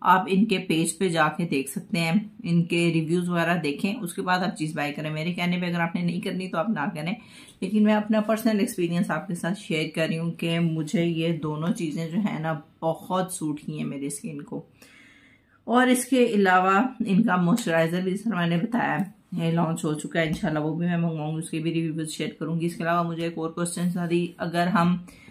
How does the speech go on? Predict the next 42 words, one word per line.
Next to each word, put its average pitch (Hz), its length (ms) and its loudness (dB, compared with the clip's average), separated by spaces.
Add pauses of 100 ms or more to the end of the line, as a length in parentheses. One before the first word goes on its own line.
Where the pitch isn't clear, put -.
(180)
ए, 175 260 0
सिर्फ 208 420 0
सीरम 190 440 4
यूज़ 175 280 2
करें 170 320 0
या 170 200 0
सिर्फ 180 240 -2
हम 180 120 4
नाइट 156 300 -2
क्रीम 160 200 -4
यूज़ 151 240 -6
करें। 147 240 -6
आप 175 260 0
सिंगल 185 880 -2
सीरम 180 300 0
भी 196 140 0
यूज़ 202 240 -2
कर 180 140 -4
सकते 170 300 -6
हैं, 170 100 -2
अगर 170 160 -2
आप 170 140 0
चाहें 165 240 -4
तो 165 60 -2
आप 175 100 0
नाइट 160 240 -2
क्रीम 160 200 -4
भी 143 80 0
यूज़ - 180 -4
कर - 120 -8
सकते 160 220 -4
हैं। 160 80 -2
लाजमी 160 300 2
नहीं 202 140 2
है 196 60 0
कि 180 80 -2
आपने 165 280 0
दोनों 160 380 -4
ही 160 160 -2
यूज़ 147 320 -6
करनी - 360 -4
है। 147 160 -8